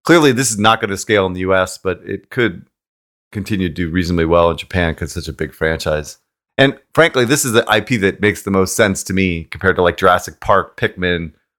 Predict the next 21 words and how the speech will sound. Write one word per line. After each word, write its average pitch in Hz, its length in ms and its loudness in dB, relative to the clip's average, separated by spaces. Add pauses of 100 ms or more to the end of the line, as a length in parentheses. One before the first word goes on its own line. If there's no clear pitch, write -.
(280)
and 87 140 -10
Harry 104 240 2
Potter. 92 460 2 (420)
<laughs> 123 80 -2 (1000)
But 117 300 2 (120)
for 107 220 2
Niantic, 123 500 2
I 107 80 -2
think 104 160 -6
this 87 160 -12
is 85 140 -12
a 85 40 -12
solid 98 380 2
single, 110 600 0 (360)
not 95 200 0
another 92 240 -2
strikeout, 90 580 2 (140)
to - 120 -16
use 82 160 -8
baseball 87 400 -2
reference 85 560 -6